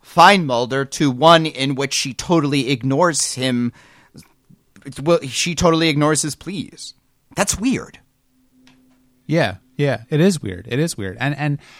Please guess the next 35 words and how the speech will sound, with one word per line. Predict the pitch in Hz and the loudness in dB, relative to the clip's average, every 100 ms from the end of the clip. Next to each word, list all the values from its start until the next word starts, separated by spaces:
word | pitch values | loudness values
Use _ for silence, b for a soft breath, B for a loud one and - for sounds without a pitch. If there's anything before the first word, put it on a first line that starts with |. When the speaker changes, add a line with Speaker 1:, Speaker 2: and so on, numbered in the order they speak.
| b | b
Speaker 2:
and | 160 190 | 4 6
yeah, | 196 180 | 8 8
I | 160 | 6
mean, | 139 | 2
of | 123 | -2
course, | - 113 - | -4 -4 -4
it's | 104 | -6
not | 101 101 | -6 -6
Mulder, | 98 98 95 95 | -8 -6 -4 -6
and | |
it | 92 | -6
doesn't | 101 98 | -8 -8
look | 104 - | -8 -6
like | 98 95 | -8 -6
Mulder, | 95 92 95 | -8 -6 -6
but, | 104 127 | -6 -6
but | 151 | 0
that | 208 247 - | 0 2 0
as | 135 135 | 0 0
well, | 165 202 113 | 0 0 -4
I | |
think, | 104 123 107 | -6 -6 -4
might | 110 110 | -4 -4
be | - 110 107 107 104 _ _ _ _ _ _ _ _ _ _ | -4 -4 -2 -4 -8 _ _ _ _ _ _ _ _ _ _
might | 127 135 | 0 2
be | 147 | 0
the | 123 | 0
misfire. | 147 180 - 92 - 107 | -2 -4 -8 -10 -10 -6
Like, | 113 113 | -4 -2
maybe | 123 131 135 | -2 -2 -4
it | 120 | -4
would | 139 | -4
have | 170 | -4
worked | 113 95 - | -6 -10 -8
better | 95 92 | -8 -8